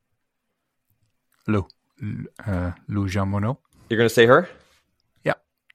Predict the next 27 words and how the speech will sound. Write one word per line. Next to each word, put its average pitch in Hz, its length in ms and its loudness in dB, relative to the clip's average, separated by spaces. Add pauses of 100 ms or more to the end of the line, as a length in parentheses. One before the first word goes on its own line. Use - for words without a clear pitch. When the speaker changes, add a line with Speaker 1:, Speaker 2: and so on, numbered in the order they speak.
(300)
Speaker 2:
Over 123 220 6
Elvira? 123 500 4 (760)
Speaker 1:
Yeah. 151 80 -2 (260)
Speaker 2:
Is - 60 -12
she 226 120 -6
even 208 120 -2
eligible? 190 400 -4 (1500)
Speaker 1:
Well, 123 340 4 (200)
yeah, 127 220 4
I, 123 140 4 (180)
I 120 120 -2
think 160 300 -8
if - 160 -6
they're 110 420 -4 (220)
twenty-five, 110 1080 -6 (260)
no, 104 180 -4
if 104 60 0
Speaker 2:
Right 104 100 4
Speaker 1:
they're 98 100 0
Speaker 2:
now? 101 100 2
Speaker 1:
under 139 160 -2
twenty-five, 113 960 -4 (220)
uh, 92 540 -8
at - 140 -12
the 107 200 -12
end 101 280 -10
of 92 220 -12